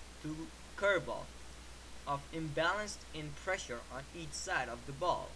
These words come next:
Air will move faster on one side, resulting in high pressure. Therefore, there will be low pressure on each side, which pushes the ball sideways. The drag force is acting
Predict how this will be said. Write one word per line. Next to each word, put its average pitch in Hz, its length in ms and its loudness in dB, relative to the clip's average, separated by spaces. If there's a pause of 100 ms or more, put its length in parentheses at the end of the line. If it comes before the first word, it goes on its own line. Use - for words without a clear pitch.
(640)
Air 190 280 6
will 143 240 2
move 147 180 0
faster 180 420 4
on 120 200 0 (100)
one 180 200 6
side, 123 340 -4
resulting 160 480 2 (120)
in 151 100 -2 (140)
high 143 160 2
pressure. 190 480 0 (440)
Therefore, 143 520 6 (400)
there 180 200 8
will 151 180 2
be 143 140 2
low 143 300 2
pressure 170 320 0 (100)
on 135 120 -2 (120)
each 160 160 -6
side, 170 380 4 (520)
which - 260 -2
pushes 180 340 -2
the 127 100 -4
ball 127 380 4
sideways. 160 680 2 (880)
The 143 60 -2
drag 190 320 4 (140)
force 123 220 -2 (100)
is 143 140 -4 (180)
acting 165 360 2